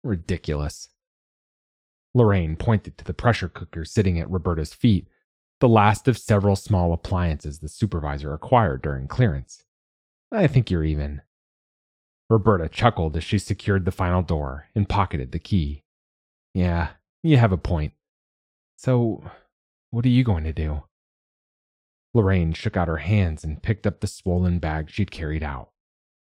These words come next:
"Oh, I'm going to do some traveling." "Traveling?" Roberta laughed, shaking her head. "You don't even drive, doll.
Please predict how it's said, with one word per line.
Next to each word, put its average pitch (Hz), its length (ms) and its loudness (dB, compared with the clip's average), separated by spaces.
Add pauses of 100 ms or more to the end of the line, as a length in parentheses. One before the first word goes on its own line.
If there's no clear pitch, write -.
(300)
"Oh, 87 300 -2 (540)
I'm 196 160 -2
going 160 240 6
to 117 100 0
do 117 120 4
some 104 180 -2
traveling." 78 640 -2 (760)
"Traveling?" 104 800 4 (380)
Roberta 90 340 2
laughed, 78 500 -4
shaking 113 360 2
her 80 120 -2
head. 80 360 -2 (540)
"You 240 100 0
don't 180 140 8
even 127 200 4
drive, 85 520 2
doll. 90 400 0